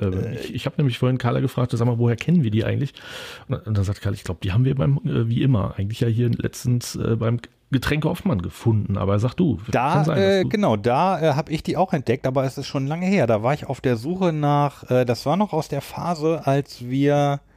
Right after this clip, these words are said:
Speaker 2: diese Vielanker, Schrägstrich, beziehungsweise nicht
Speaker 1: Ankertau.
Speaker 2: Schrägstrich, Ankertau-Sache geklärt haben. Da
Speaker 1: Mhm.
Speaker 2: war ich bei Getränke Hoffmann hier in Düsseldorf, um, ähm, vor Ort zu recherchieren und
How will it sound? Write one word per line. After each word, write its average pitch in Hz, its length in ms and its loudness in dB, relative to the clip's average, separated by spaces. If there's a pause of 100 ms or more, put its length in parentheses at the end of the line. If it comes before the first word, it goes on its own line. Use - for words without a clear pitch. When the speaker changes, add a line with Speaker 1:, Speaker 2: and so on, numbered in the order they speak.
(960)
Speaker 2:
diese 123 1080 4 (140)
Vielanker, 165 1120 -2
Schrägstrich, 143 1300 -2 (120)
beziehungsweise 117 720 0
nicht 120 140 0
Speaker 1:
Ankertau. 101 260 -2
Speaker 2:
Schrägstrich, 90 440 -2
Ankertau-Sache 98 760 0
geklärt 90 500 -2
haben. 123 260 -2 (640)
Da 120 260 0
Speaker 1:
Mhm. 139 40 -2
Speaker 2:
war 175 180 2
ich - 180 -6 (120)
bei 143 160 2
Getränke 151 380 -2
Hoffmann 143 340 0
hier 127 140 2
in 113 80 -4
Düsseldorf, 131 540 0 (580)
um, 143 520 2
ähm, 135 460 0 (160)
vor 120 240 0
Ort 117 220 2 (100)
zu - 80 0
recherchieren 95 640 0
und - 340 -12